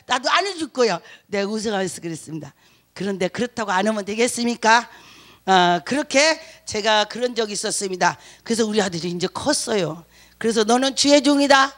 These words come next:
주의 종이다." 계속했더니 저희 아들이 뭐라고 한지 알아요? "왜 엄마 맘대로 바쳤어요?"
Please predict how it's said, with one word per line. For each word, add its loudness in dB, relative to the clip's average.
주의 4
종이다." 4
계속했더니 2
저희 -4
아들이 0
뭐라고 4
한지 0
알아요? 2
"왜 6
엄마 4
맘대로 2
바쳤어요?" -2